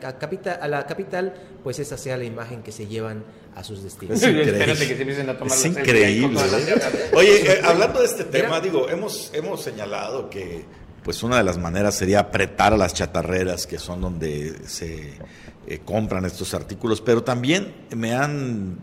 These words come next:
Speaker 2: dado el tip algunos amigos empresarios que en otras ciudades del mundo ya ponen tapas de alcantarilla de polímeros, de
Speaker 3: De
Speaker 2: plásticos,
Speaker 3: plástico duro, sí, un
Speaker 2: y
Speaker 3: tipo
Speaker 2: pues
Speaker 3: de
Speaker 2: ya de esa manera se evitan el robo.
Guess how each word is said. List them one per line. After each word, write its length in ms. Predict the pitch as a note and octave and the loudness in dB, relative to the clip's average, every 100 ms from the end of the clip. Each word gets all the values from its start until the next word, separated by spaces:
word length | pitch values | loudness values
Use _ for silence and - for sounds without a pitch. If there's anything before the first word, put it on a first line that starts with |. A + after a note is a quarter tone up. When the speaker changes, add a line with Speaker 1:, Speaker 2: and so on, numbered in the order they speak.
| - | -6
Speaker 2:
dado 360 | F#2+ A2+ A#2 A#2 | 2 4 4 4
el 120 | F#2 - | 2 0
tip 160 | A2+ | 0
algunos 320 | A2 G2+ A2 G2 | 2 0 -2 -2
amigos 260 | G2 G2 | -2 -2
empresarios 540 | G2+ G2 F#2 A2+ A2 - | -4 -4 -4 -2 -2 -4
que 80 | |
en 60 | A#2+ | -6
otras 240 | C3+ D3 | -2 -2
ciudades 340 | - G#2+ A#2 A2+ | -2 2 2 2
del 140 | G#2 | 0
mundo 440 | G#2 A2 A2 B2+ - - - - G2+ | -2 -4 -2 -2 -4 -16 -20 -16 0
ya 240 | A#2 B2 | 2 4
ponen 640 | A#2+ B2+ C3 A2+ G2+ F#2 F2 | 2 4 4 2 0 -4 0
tapas 260 | A2+ - G#2+ | 0 2 -2
de 40 | |
alcantarilla 480 | F#2 F#2 F2+ F#2+ A2 | -4 -6 -4 2 4
de 80 | G2 | 2
polímeros, 680 | - F#2+ G#2 B2 G#2+ F2 E2 | 0 -2 -2 -2 -4 -6 -10
de 60 | |
Speaker 3:
De 40 | E2 | -6
Speaker 2:
plásticos, 400 | A2 B2 C#3 C3 | 0 4 4 4
Speaker 3:
plástico 460 | D#3+ C3+ B2 B2 D#3+ | 4 6 4 4 4
duro, 240 | E3 D3+ | 4 4
sí, 160 | D3+ D#3+ | 2 0
un 80 | D#3+ | 6
Speaker 2:
y 100 | C#3+ | 6
Speaker 3:
tipo 80 | C#3+ | 8
Speaker 2:
pues 160 | E3+ D3 | 4 6
Speaker 3:
de 60 | |
Speaker 2:
ya 300 | D3 D3 D3 | 6 8 8
de 80 | C3+ | 6
esa 160 | B2+ C3+ | 2 0
manera 540 | B2 A2+ A#2+ A#2 G2+ | 0 2 2 2 2
se 140 | F#2+ G#2+ | 0 -2
evitan 340 | G2+ A2 G2+ | -2 0 0
el 100 | G2+ | 0
robo. 440 | G#2 C3+ C3+ A#2 | 4 4 4 0